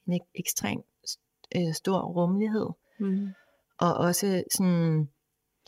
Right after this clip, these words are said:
Speaker 1: det der med at tage mig med på råd, det er også noget, det jeg på en eller anden måde vil råde fædre til,
Speaker 2: Mhm.
Speaker 1: som sidder med, altså, med en ekspartner,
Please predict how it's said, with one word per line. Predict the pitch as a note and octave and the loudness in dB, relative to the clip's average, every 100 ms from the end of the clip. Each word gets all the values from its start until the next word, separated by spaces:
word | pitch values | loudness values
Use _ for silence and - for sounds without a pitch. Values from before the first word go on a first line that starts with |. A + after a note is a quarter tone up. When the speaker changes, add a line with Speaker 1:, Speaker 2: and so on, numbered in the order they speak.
| _ - - - _ _ _ _ _ _ _ _ - | _ -20 -20 -20 _ _ _ _ _ _ _ _ -2
Speaker 1:
det | G#3 | 2
der | G3+ | 2
med | E3+ F3+ F#3 - | 4 4 4 2
at | F#3+ F#3 | 0 0
tage | F#3+ F#3 | 0 2
mig | F3 | 2
med | F3 F3+ | 2 2
på | F#3 | 0
råd, | - - F#3 - F#3 - | 0 2 2 2 -4 0
det | G3 | 2
er | F3 | 2
også | F3 | 2
noget, | E3 | 2
det | F3 F3 F3 - _ - - | 2 2 2 -2 _ -20 -4
jeg | - E3 | -2 0
på | |
en | E3+ | 0
eller | - | 2
anden | E3+ | 2
måde | E3+ E3+ | 2 2
vil | E3+ | 0
råde | E3 D#3 E3 F#3 E3 _ _ _ _ _ - - | 0 2 4 2 0 _ _ _ _ _ -14 0
fædre | F3 F3 G3 A#3 - - | 2 4 4 0 -6 -4
til, | - G#3 G#3+ - | 0 2 2 -2
Speaker 2:
Mhm. | G#3+ F#3+ F#3 G#3+ A3+ | -2 0 0 -4 -6
Speaker 1:
som | - E3+ | -2 0
sidder | - F3+ - - F3 - - | 2 0 0 0 -2 -8 -8
med, | - F#3 E3+ E3 - - | 0 2 4 2 0 0
altså, | E3 D#3+ D#3+ D3+ - - _ _ _ - | 2 2 2 0 -4 -20 _ _ _ -2
med | E3+ | 2
en | E3 | 2
ekspartner, | E3 E3+ - - F#3+ F3+ - F3 | 2 0 0 2 4 2 0 -2